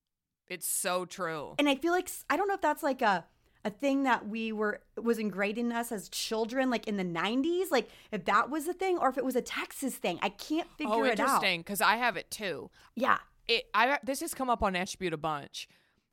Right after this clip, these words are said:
Speaker 1: Um, my mother is a brunette. I'm a brunette, uh, at my roots. And I've been coloring my hair red since I was thirteen. Um, but my mother is brunette, and she would make comments about blonde women. Like, she would go, "That bleach blonde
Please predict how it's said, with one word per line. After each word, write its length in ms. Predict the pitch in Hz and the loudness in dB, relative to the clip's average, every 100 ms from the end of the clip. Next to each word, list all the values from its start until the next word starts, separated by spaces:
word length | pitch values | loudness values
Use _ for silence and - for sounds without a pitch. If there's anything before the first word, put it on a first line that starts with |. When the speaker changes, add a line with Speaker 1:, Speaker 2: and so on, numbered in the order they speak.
| _ - | _ 0
Speaker 1:
Um, 400 | 190 185 170 160 _ _ | 6 6 4 -2 _ _
my 300 | 208 202 226 | -2 4 4
mother 440 | 262 208 214 226 185 | 6 4 4 4 0
is 120 | 170 | -2
a 40 | 175 | -4
brunette. 460 | 156 160 139 143 | -4 -8 -8 -8
I'm 300 | - 156 175 | -4 -2 0
a 80 | 180 | -2
brunette, 560 | 160 170 151 143 139 - _ _ _ _ _ - | -4 -6 -6 -8 -10 -14 _ _ _ _ _ -10
uh, 420 | 165 147 123 143 139 | -6 -4 -6 -8 -8
at 140 | 160 | -8
my 120 | 151 147 | -6 -6
roots. 520 | 151 151 120 - - _ _ | -2 -2 -2 -6 -12 _ _
And 160 | - - - | -2 0 6
I've 160 | 196 | 4
been 100 | 226 | 6
coloring 320 | 202 233 220 | 4 6 6
my 100 | 208 | 6
hair 140 | 196 196 | 6 6
red 180 | 185 180 | 4 2
since 120 | 190 | 0
I 60 | 170 | -2
was 100 | 160 | -2
thirteen. 480 | 175 156 170 139 156 _ _ _ _ - | -4 -6 -8 -10 -14 _ _ _ _ 0
Um, 420 | 190 190 185 180 - | 4 4 4 -2 4
but 320 | 202 190 - _ _ _ _ _ - | 8 8 4 _ _ _ _ _ -6
my 200 | 208 214 | -4 -2
mother 520 | 214 214 247 220 196 - - | 0 2 4 2 0 -6 -6
is 200 | 190 165 | -4 -4
brunette, 300 | 190 190 - | -2 -2 -2
and 120 | 175 | -6
she 140 | - | -6
would 180 | 220 202 | -6 -4
make 220 | 180 180 | -4 -6
comments 460 | - 180 185 160 - | -4 -4 -2 -4 -6
about 240 | 160 156 | -6 -6
blonde 260 | 160 151 156 | -6 -8 -6
women. 360 | 156 170 147 156 | -8 -8 -10 -10
Like, 160 | 156 | -10
she 120 | - 196 | -8 -10
would 100 | 165 | -8
go, 120 | 160 | -6
"That 300 | 226 240 165 | -6 -6 -8
bleach 400 | 180 185 151 - | -10 -10 -12 -12
blonde 460 | 170 170 160 156 | -8 -6 -6 -8